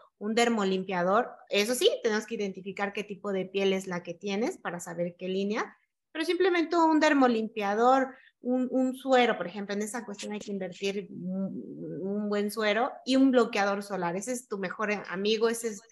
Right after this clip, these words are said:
la mejor crema antienvejecimiento, la hidratante,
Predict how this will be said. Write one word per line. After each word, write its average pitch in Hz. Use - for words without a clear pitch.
la 190
mejor 233
crema 226
antienvejecimiento, 196
la 185
hidratante, 196